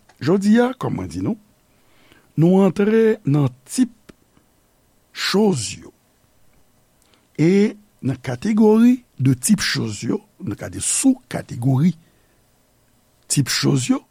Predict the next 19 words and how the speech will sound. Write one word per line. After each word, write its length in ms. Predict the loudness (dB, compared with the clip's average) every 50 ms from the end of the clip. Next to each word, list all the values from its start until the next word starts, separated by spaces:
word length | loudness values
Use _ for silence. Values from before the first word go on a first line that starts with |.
| _ _ _ _ _ _ _ _ _ _ _ _ _ _ _ _ _ _
nous 140 | 0 0 2
pral 320 | 2 0 0 2 0 0
commencer, 440 | -2 -2 -2 -2 0 -2 -4 -6 -8
ouais, 220 | -4 -4 -4 -4 -4 -8 _ _ _ _ _ _ _ _ _ _ _ _ _ _ -10 _ 0
les 200 | 2 2 2 0
types 440 | -2 -2 0 0 0 -2 -4 -12 -20 _ _ _
animaux. 540 | -2 0 0 0 -2 -2 -2 -2 -2 -2 -6 _ _ _ _ _ _ _ _ _ _ _ _ _ _ _ _ _ _ _ _ _ _ _ _ _ _ _ _ _ _ _ _ _ _ _ _ _ _ _ _ _ _ _ _ _ -20 -20 -20 _ _ _ _ _ _ _ _ _
Donc, 480 | -8 -2 0 2 2 2 0 0 0 2
euh, 320 | 4 4 4 4 4 2 0 -4 _ _ _ _ _ -20 -20 _ _ -20 -20 _
type 540 | -10 -2 2 2 2 2 0 _ _ -18 -16 -16 -18 -18 _ _ _ -2
animaux 600 | 0 2 4 6 6 6 6 6 4 2 0 -4 _ _
que 100 | -6 -4
nous 100 | -4 -4
pral, 200 | -6 -8 -10 -10
ouais, 240 | -12 -12 -12 -12 -10
yo, 160 | -10 -10 -12 _ _ _ _ _ _ _ _ -20 -20 _ _ _ _
<clears throat> 540 | -2 -2 -2 0 -2 0 0 0 -4 -8 -10
pa 140 | -6 -6 -2
bliye, 300 | 0 2 2 2 0